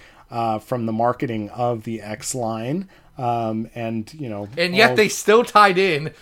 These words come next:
Speaker 2: to the Fox movie X-Men Apocalypse.
Speaker 1: Yeah, yeah, except these books do not cross over. Um, they have nothing in con-, like, well, I'm just, I'm talking about the, the,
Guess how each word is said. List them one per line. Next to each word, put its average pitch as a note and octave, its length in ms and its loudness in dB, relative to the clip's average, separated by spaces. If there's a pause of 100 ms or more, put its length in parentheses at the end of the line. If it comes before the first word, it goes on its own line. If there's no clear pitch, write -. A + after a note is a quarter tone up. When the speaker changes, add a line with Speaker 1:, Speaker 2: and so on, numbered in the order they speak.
(160)
Speaker 2:
to A3 160 2
the G#3 100 6
Fox - 640 4 (120)
movie B2+ 600 0 (500)
X-Men D3+ 400 0
Apocalypse. - 840 0
Speaker 1:
Yeah, G3+ 360 6 (220)
yeah, C#3 420 6
except E3+ 880 6
these D#3 340 0
books F3+ 320 2
do C#3+ 140 2
not C#3 320 4
cross C3+ 340 4
over. G#2 400 -2 (400)
Um, A#2+ 240 0
they A#2 100 0
have B2+ 180 2
nothing C#3+ 440 4
in A#2+ 100 -2
con-, C3 300 -2
like, D#3+ 200 6 (240)
well, E3+ 240 8 (340)
I'm F#3+ 140 6
just, G#3+ 260 8
I'm F3+ 100 4
talking G#3 200 6
about D#3+ 200 6
the, B2+ 260 2
the, A#2+ 240 2